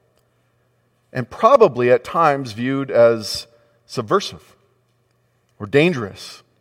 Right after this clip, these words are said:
to the political powers of the world.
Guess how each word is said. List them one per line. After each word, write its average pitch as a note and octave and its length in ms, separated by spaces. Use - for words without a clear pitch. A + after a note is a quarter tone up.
to A#2 100
the A#2 80
political A#2 560
powers F#2 480
of F2+ 120
the G2 60
world. F#2 300